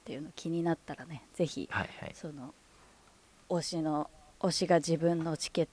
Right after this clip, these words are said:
Speaker 1: トを取るっていう動画を探して見てみて <laughs> もらえたらイメージ湧くかなって思います。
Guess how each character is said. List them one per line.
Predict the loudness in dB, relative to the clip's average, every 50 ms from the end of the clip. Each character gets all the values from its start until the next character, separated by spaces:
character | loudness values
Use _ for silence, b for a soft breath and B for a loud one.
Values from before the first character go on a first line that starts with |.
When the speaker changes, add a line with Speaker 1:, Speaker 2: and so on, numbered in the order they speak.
| -6 -10 -6
Speaker 1:
ト | -4 -4
を | -4 -4
取 | -2 -4 -2 -2
る | -4
っ | -6 -10 -14 -10
て | -8 -6
い | -4 -4
う | -4
動 | -4 -4 -6 -6
画 | -4 -6 -6
を | -6
探 | -6 -6 -4 -2 -2 -4
し | -4 -6
て | -6 -6 -6
見 | -6 -6 -6
て | -4 -4
み | -4 -4
て | -4 -6 -8 -8 -8 -8 -10 -16 -20 -20 _
<laughs> | _ -20 -6 -2
も | 0 2
ら | 4 4 2
え | 2
た | 2 2 2
ら | 2 0 -2 -6 -12 -6 -2
イ | -2 0
メ | 2 2 0
ー |
ジ | 0 0
湧 | -4 -4
く | -4 -6 -6
か | -6 -4
な | -2 -2 -2
っ |
て | -2 -4 _ -6 -6 -6 -6
思 | -10 -12 -10 -10
い | -6
ま | 4 4 6 6
す。 | 4 0 -8 -18